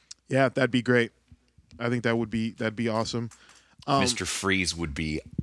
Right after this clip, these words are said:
Speaker 2: amazing to behold through Matt Reeves's, like, con-, Matt Reeves', like, concept of, oh.
Speaker 1: Yeah. I also like that they have, like, I, I kinda, I kinda hope that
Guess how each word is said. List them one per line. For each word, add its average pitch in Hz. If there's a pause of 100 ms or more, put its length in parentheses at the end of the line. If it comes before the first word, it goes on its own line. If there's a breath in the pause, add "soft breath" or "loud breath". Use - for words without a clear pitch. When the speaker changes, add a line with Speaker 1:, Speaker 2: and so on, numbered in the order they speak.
(140)
Speaker 2:
amazing 76 (120)
to 95
behold 85
through 92
Matt 82
Reeves's, 80
like, 78
con-, 76 (120)
Matt 85
Reeves', 82
like, 71
concept 78
of, -
oh. 104
Speaker 1:
Yeah. 143 (380 loud breath)
I 165
also 247
like 202
that 170
they 170
have, 139 (240)
like, 131 (380)
I, 165
I 175
kinda, 269
I 160
kinda 247
hope 180
that 143